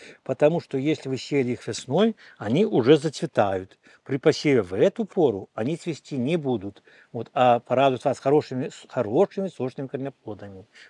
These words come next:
Замечу, что в зависимости от сорта вы можете иметь редьку весом до килограмма, а дайконы даже и до трех килограмм. Поэтому в июне месяце смело высевайте эти культуры.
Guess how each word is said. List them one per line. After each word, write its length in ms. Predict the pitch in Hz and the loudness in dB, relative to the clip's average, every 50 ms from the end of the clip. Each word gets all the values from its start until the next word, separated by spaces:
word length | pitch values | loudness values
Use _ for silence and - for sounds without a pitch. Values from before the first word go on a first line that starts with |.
| _ - | _ -6
Замечу, 500 | 127 139 151 165 170 165 156 - - 123 | -2 0 2 2 4 2 2 2 -2 -10
что 160 | - - 139 | -8 -8 -4
в 40 | 131 | 0
зависимости 580 | 139 151 139 - - 147 131 120 110 - - 123 | 0 0 0 -2 -6 -8 -8 -8 -8 -8 -8 -8
от 120 | 104 92 | -8 -8
сорта 600 | - - - 117 147 196 214 202 - - 92 - _ - - - _ | -10 -10 -4 0 0 0 0 -2 -6 -10 -10 -10 _ -20 -20 -12 _
вы 140 | - 165 165 | -4 -2 0
можете 440 | 151 156 156 147 - - 139 139 139 | 2 2 2 2 2 0 -2 -2 0
иметь 380 | 139 143 139 127 - - - | 0 0 -2 -2 -2 -4 -6
редьку 560 | 110 107 147 151 - - - - - 104 95 _ - - - _ - | -4 0 2 2 2 0 -4 -18 -18 -18 -18 _ -20 -20 -20 _ -6
весом 500 | 127 131 156 139 - - 120 107 92 _ _ _ _ _ | 0 2 2 2 2 -2 -10 -10 -12 _ _ _ _ _
до 220 | 135 113 139 147 | -4 -2 -2 -2
килограмма, 760 | - - 185 185 185 180 170 170 196 208 214 202 202 208 220 _ | 0 0 0 0 0 0 0 -2 -4 -4 -4 -6 -8 -10 -12 _
а 120 | - - 120 | -6 -4 -4
дайконы 640 | 110 113 104 95 _ - 123 151 196 226 220 220 208 | -2 -4 -6 -6 _ -4 0 2 2 2 0 -2 -4
даже 400 | 170 196 185 185 175 151 180 - | -4 -4 -4 -4 -6 -8 -10 -10
и 200 | - 151 131 131 | -8 -8 -8 -6
до 160 | - 123 110 | -6 -6 -8
трех 320 | - - 131 160 175 - | -6 -2 -2 -2 -2 -4
килограмм. 640 | _ - 165 165 165 139 107 98 98 95 95 95 101 _ _ _ _ _ _ - | _ -8 -6 -4 -4 -4 -6 -8 -8 -10 -10 -14 -18 _ _ _ _ _ _ -2
Поэтому 320 | 143 160 160 - 151 135 | 0 0 0 0 -2 -2
в 40 | 127 | -2
июне 260 | 131 135 127 117 110 | -2 -2 -4 -4 -4
месяце 500 | 101 95 107 143 151 - 214 190 - 185 | -6 -6 -6 -8 -8 -8 -10 -12 -10 -12
смело 280 | 143 - 151 147 135 127 | -10 -6 -4 -4 -2 -2
высевайте 580 | 123 117 - - 107 120 151 202 190 - - | -4 -6 -8 -6 -2 0 0 0 -2 -4 -8
эти 280 | 123 120 123 127 - 139 | -8 -6 -6 -6 -8 -10
культуры. 600 | - - 143 135 - - - 101 95 92 92 90 | -10 -10 -10 -10 -10 -12 -12 -12 -12 -12 -14 -18